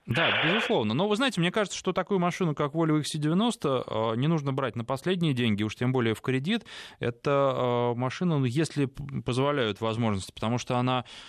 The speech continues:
э, доставляет действительно, на мой взгляд, удовольствие, но, опять же, э, о каком удовольствии может идти речь, если, э, ты едешь и вынужден думать о том, что ты должен отдавать кредит или где-то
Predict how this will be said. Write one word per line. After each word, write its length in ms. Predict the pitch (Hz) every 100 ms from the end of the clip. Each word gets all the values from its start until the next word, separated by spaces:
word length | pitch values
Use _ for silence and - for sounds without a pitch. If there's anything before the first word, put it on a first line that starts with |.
| - -
э, 340 | 123 113 104 110
доставляет 540 | 107 117 160 151 117
действительно, 440 | 110 - 131 110 107
на 100 | 110
мой 140 | 120
взгляд, 300 | 104 107 107
удовольствие, 600 | 117 123 180 226 - 143
но, 760 | 120 123 151 147 143 123 117 110 - - - 101 98
опять 340 | 120 156 139
же, 160 | 104 107
э, 360 | 104 82 101 113 -
о 120 | 120
каком 280 | 165 - 170
удовольствии 840 | 156 165 170 151 - 135 127 117 - -
может 300 | 127 131 -
идти 240 | 131 147 147
речь, 340 | 196 190 -
если, 380 | 117 - 123 110 -
э, 180 | 50 - -
ты 260 | 123 117 - - -
едешь 480 | 131 120 156 135 -
и 240 | 117 113 -
вынужден 720 | - 110 120 143 123 117 120
думать 300 | 135 139 120
о 40 |
том, 180 | 107 120
что 140 | - 110
ты 140 | 107
должен 400 | 107 117 104 104 - - -
отдавать 440 | - 113 123 113 -
кредит 440 | 120 120 180 -
или 460 | 107 107 107 107 107
где-то 500 | 110 127 117 104